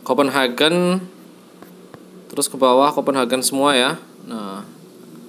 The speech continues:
kemudian di sini ada Prancis, Bordeaux, Bordeaux, kemudian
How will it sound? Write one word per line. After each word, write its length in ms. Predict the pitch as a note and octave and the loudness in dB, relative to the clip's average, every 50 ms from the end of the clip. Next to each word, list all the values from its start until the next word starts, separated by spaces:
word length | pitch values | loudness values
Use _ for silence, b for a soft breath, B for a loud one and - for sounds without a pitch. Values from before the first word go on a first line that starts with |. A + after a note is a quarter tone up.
| B B B B B B B B B B - - - | B B B B B B B B B B -20 -20 -14
kemudian 720 | - D3 C#3+ D3+ D3+ C#3+ C#3+ C#3+ C#3+ D3 D3+ D3+ D#3 D3+ | -10 -6 -2 -2 -2 0 2 2 4 4 4 4 4 2
di 80 | C#3+ C#3 | 0 0
sini 160 | D#3 D3+ D3+ | 0 0 2
ada 160 | C#3+ C#3 A#2+ | 2 2 0
Prancis, 960 | - - D3 C#3+ C#3+ C#3 - - E3 E3 E3+ E3+ F3 E3+ - - - - - - - - - - | 2 2 2 2 2 0 0 0 2 4 4 4 4 2 2 -2 -2 -6 -8 -14 -20 -16 -6 0
Bordeaux, 560 | - C#3 C#3 C3+ B2+ - D3+ D#3 E3 F3 E3+ - - - - - - - | 2 2 2 2 2 4 6 6 6 4 2 -4 -14 -20 -20 -10 -2 2
Bordeaux, 560 | C3 C3+ C3 A#2+ - D3 D3+ D#3 D#3+ D#3 D#3 | 2 2 2 2 2 4 4 4 4 2 -2
kemudian 1300 | - D3 C#3+ C#3+ C#3 C#3 C3 C#3 C3+ C3+ C#3 C#3 C#3+ C#3+ D3 C#3+ C#3+ C#3+ C#3+ C#3+ C#3+ D3 D3+ D3 C#3+ | -4 -4 -2 -2 -2 -2 0 0 0 2 2 2 4 4 4 2 2 2 2 2 0 -2 -6 -10 -14